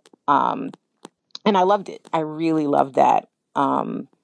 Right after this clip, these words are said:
and you might see, like, a rude boy or a skinhead or, like, somebody in, like, a shark skin suit. You might see, like, a total mod. It was just, like,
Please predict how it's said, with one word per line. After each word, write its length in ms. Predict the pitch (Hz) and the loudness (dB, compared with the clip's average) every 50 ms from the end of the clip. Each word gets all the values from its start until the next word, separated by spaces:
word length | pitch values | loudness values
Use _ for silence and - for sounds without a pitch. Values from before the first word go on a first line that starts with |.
| _ _ _ _ _ _ _ _ - | _ _ _ _ _ _ _ _ -2
and 220 | - 233 247 262 277 | 0 0 2 2 2
you 80 | 302 294 | 2 2
might 240 | 254 240 233 226 | 2 2 2 0
see, 240 | - - - 208 190 | -2 -2 0 2 4
like, 220 | 175 160 160 - 185 | 4 4 4 2 0
a 40 | |
rude 280 | 156 139 143 139 139 139 | 0 0 -2 -6 -4 0
boy 380 | 131 143 143 139 143 143 135 139 | 0 2 4 4 4 4 4 2
or 100 | - - | 2 0
a 40 | |
skinhead 840 | 139 - - - - 135 139 143 139 147 139 135 135 135 135 131 131 | 0 -2 -4 -4 -4 -2 -2 -2 0 2 2 4 4 4 4 4 2
or, 100 | - 131 | 2 0
like, 220 | 135 - - - | 0 -2 -2 -4
somebody 500 | - - 143 135 135 139 139 139 139 - | -6 -4 -4 -4 -2 -2 -4 -4 -4 -2
in, 80 | 98 139 | -2 -2
like, 240 | 143 - - - - | -2 -2 -2 -4 -8
a 20 | |
shark 280 | - - 147 131 135 - | -4 0 0 0 0 0
skin 240 | - - - 160 | -2 -2 -2 -2
suit. 600 | - - - 247 233 220 214 208 196 180 165 147 - | -2 -2 0 0 2 2 4 4 4 4 2 2 0
You 60 | - 143 | 0 0
might 200 | 135 135 - - | 2 2 0 -2
see, 320 | - - 151 135 131 135 | -2 -2 -2 0 2 2
like, 160 | 131 127 131 | 2 2 2
a 60 | - - | 0 -2
total 280 | - - 170 170 175 | -2 0 2 2 2
mod. 420 | 170 165 170 170 156 135 135 - 120 | 2 2 2 2 4 2 2 0 0
It 80 | 131 | 0
was 100 | 165 160 | 0 0
just, 160 | - 220 - | 0 0 0
like, 140 | - 196 190 | 0 -2 -2